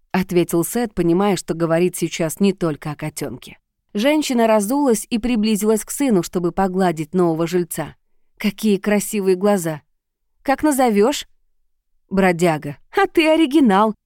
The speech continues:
засмеялась она, глядя на Сета таким взглядом, будто знала о нём что-то, чего он сам ещё не знал. Мама была, разумеется, не против оставить бродягу, но сразу предупредила, что ухаживать за нею Сет будет самостоятельно.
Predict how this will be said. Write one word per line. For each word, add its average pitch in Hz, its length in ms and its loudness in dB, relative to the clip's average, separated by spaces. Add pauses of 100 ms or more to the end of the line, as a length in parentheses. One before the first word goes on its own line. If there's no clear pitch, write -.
(120)
засмеялась 196 760 2
она, 190 240 2
глядя 175 300 0
на 170 120 2
Сета 214 320 -4
таким 185 340 -2
взглядом, 185 520 0
будто 196 320 -2
знала 220 400 0
о 185 80 2
нём 185 180 2
что-то, 240 480 -4
чего 202 300 -4
он 208 160 2
сам 190 360 -2
ещё 147 280 -6
не 147 120 -6
знал. 131 360 -10 (500)
Мама 277 320 2
была, 190 320 2
разумеется, 202 680 0
не 214 120 2
против 196 480 -2
оставить 156 460 -2
бродягу, 160 640 0 (220)
но 226 180 0
сразу 269 360 0
предупредила, 214 680 0
что - 220 -4
ухаживать 190 640 0
за 247 100 2
нею 247 300 0
Сет 208 320 -4
будет 175 340 -2
самостоятельно. 151 880 -6